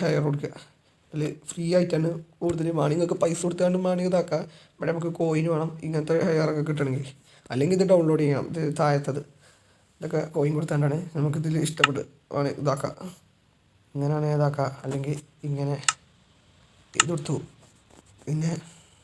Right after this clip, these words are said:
പിന്നെയും ബാക്ക് അടിച്ച് ചെയ്യുക. പിന്നെ നമ്മൾ ഐസ്,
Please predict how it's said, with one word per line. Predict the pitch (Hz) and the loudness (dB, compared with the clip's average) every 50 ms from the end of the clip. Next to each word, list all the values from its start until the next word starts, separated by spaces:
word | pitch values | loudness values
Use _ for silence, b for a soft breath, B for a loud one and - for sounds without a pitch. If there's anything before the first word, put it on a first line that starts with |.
| _ _ - | _ _ -6
പിന്നെയും | 151 156 160 170 175 170 | -2 0 0 4 4 4
ബാക്ക് | 165 165 160 151 | 4 4 2 2
അടിച്ച് | 143 156 156 | 2 2 2
ചെയ്യുക. | 160 156 156 - - _ _ _ _ _ _ _ _ - - - _ _ _ _ _ _ _ _ _ _ _ _ _ _ _ - | 0 0 -2 -8 -14 _ _ _ _ _ _ _ _ -6 -6 -6 _ _ _ _ _ _ _ _ _ _ _ _ _ _ _ -6
പിന്നെ | 143 143 147 147 | -2 0 0 2
നമ്മൾ | 156 160 160 160 156 156 151 156 - - 165 | 2 2 0 2 2 0 0 -2 -4 -4 -2
ഐസ്, | 170 165 156 - - - | 0 0 0 0 -2 -4